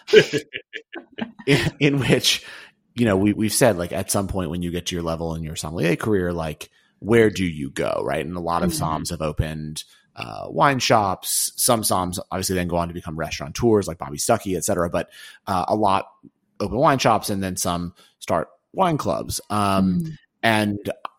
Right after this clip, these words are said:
Speaker 2: I've always been a little bit skeptical of whether or not, like, a sommelier curated wine club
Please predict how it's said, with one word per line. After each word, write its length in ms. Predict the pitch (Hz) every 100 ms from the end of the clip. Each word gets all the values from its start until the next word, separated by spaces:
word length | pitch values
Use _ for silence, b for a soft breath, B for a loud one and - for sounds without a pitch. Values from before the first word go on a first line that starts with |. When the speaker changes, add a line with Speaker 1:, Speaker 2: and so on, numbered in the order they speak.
| _
Speaker 2:
I've 200 | 98 160
always 320 | - - 277 202
been 160 | 190
a 60 | 180
little 520 | 127 123 127 131 131
bit 380 | 117 113 107 -
skeptical 560 | - 104 101 104 95
of 120 | 87 92
whether 320 | 92 92 92
or 80 | 90
not, 300 | 85 85 -
like, 160 | 87
a 100 | -
sommelier 920 | - - 95 90 90 87 85 82 78 76 -
curated 480 | - 92 85 78 80
wine 400 | 80 80 78 73
club 420 | - 73 73